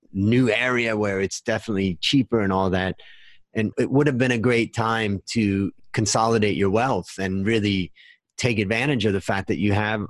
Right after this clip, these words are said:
a lot that you had invested in the, the original house. The second issue is the idea of investing outside of your area. You know, you s-, talked about not knowing about the basement and also about the decor and all that. And so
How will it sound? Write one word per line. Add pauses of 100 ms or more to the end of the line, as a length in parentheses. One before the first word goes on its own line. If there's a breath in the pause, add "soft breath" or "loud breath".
a
lot
that
you
had
invested
in
the, (120)
the
original
house. (600 soft breath)
The
second
issue
is
the
idea
of
investing
outside
of
your
area.
You
know,
you
s-,
talked
about (500 loud breath)
not
knowing
about (240)
the
basement (140)
and
also
about
the
decor (420 soft breath)
and
all
that.
And
so